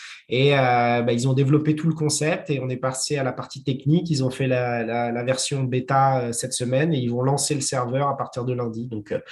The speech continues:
grand succès. Il y a plus de soixante-quinze élèves qui ont déjà répondu de manière positive. Et, euh, bah voilà, ça va être fun. Tu joues à Minecraft, toi ?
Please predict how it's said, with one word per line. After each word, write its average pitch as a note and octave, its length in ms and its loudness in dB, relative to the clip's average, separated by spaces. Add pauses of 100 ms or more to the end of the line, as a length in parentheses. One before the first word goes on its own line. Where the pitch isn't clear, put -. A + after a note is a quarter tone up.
(540)
grand C#3 220 2
succès. F#3 480 2
Il A3+ 40 4
y E3+ 60 4
a C3 60 2
plus D3+ 160 -2
de D3+ 40 -2
soixante-quinze E3+ 580 2
élèves D#3 240 4
qui C#3+ 80 -6
ont C3+ 40 -2
déjà C3+ 240 2
répondu C#3 460 0
de C3 40 -6
manière B2+ 300 -2
positive. C#3 560 -2 (520)
Et, A2+ 220 -2
euh, A2 240 -2
bah B2+ 140 0
voilà, D#4+ 240 0
ça - 100 -8
va A2+ 60 0
être A#2 100 -4
fun. C4 180 -6 (100)
Tu C#3+ 100 -2
joues E3+ 140 4
à F#3 60 4
Minecraft, G3 380 0
toi ? A#3+ 300 -2